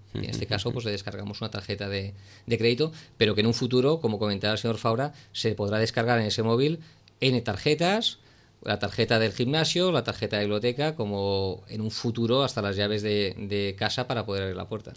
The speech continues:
Speaker 2: És a dir, el mòbil serà el centre de la nostra, l'epicentre de la nostra vida social.
Speaker 1: Bueno, algunos gurús dicen que sí.
Speaker 2: Mare de Déu.
Speaker 1: Sí, la verdad es que, bueno,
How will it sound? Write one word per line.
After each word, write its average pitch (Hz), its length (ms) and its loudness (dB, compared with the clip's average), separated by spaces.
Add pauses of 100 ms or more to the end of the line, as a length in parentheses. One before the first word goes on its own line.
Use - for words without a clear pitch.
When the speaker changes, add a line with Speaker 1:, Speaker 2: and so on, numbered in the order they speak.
Speaker 2:
És 127 80 0
a 139 80 0
dir, 123 80 0
el 113 80 0
mòbil 156 240 0
serà 120 260 0
el 107 80 2
centre 104 380 0
de 95 100 4
la 92 140 2
nostra, 110 400 0
l'epicentre 117 680 2
de 78 60 -2
la 80 100 -2
nostra 92 320 0
vida 92 220 2
social. - 440 -6
Speaker 1:
Bueno, 120 320 0 (260)
algunos 156 360 4
gurús 151 300 4
dicen 160 260 4
que 120 140 0
sí. 117 160 0 (400)
Speaker 2:
Mare 117 200 -4
de 92 140 0
Déu. 90 220 0
Speaker 1:
Sí, 104 300 0
la 104 120 2
verdad 107 220 4
es - 80 8
que, 147 80 6
bueno, 147 220 6